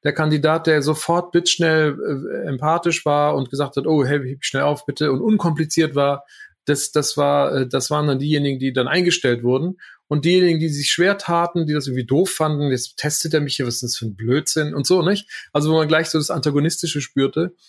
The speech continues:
oder auch völlig unfähig war zu erkennen, ähm, jetzt mal kurz aus der Rolle zu schlüpfen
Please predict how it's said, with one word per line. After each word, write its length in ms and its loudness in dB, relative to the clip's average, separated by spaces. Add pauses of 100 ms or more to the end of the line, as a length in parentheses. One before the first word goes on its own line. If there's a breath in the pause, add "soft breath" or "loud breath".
(220 loud breath)
oder 240 4
auch 220 -2
völlig 500 -2
unfähig 720 2
war 160 2
zu 140 -4
erkennen, 1040 -2
ähm, 420 2
jetzt 380 0
mal 140 0
kurz 500 -4 (260)
aus 220 -2
der 120 2
Rolle 300 2
zu 220 0
schlüpfen 640 -2